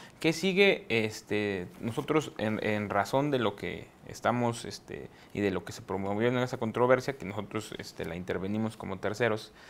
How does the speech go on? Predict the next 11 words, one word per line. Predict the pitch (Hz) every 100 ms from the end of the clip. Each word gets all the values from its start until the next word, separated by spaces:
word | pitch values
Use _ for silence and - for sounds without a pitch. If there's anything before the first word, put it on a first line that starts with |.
| - - - -
este, | 92 - - 82
tendremos | - 101 110 120 117
que | 110
esperar, | - 104 107 107 - - - - - - -
este, | 101 101 - 85 80
formalmente | - 95 98 101 110 113 113
la | 92
notificación | 92 92 - 98 98 - 214 - - - - - -
para | - 95 92
poder | 101 98 107 107 -
determinar | 101 92 98 95 98 101 104 -